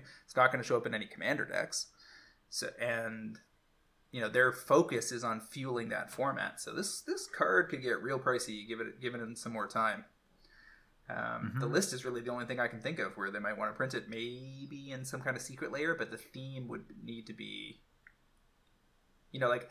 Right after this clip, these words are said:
Speaker 1: there's a rumor that we're going to Kamigawa, Cyberpunk Kamigawa, maybe in early twenty twenty-two. And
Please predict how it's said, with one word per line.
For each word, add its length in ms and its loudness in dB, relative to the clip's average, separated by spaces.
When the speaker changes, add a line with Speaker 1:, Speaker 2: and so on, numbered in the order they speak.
Speaker 1:
there's 160 8
a 40 4
rumor 220 8
that 160 12
we're 80 6
going 380 10
to 380 0
Kamigawa, 960 10
Cyberpunk 600 8
Kamigawa, 1000 6
maybe 280 2
in 80 0
early 320 2
twenty 240 2
twenty-two. 540 2
And 840 2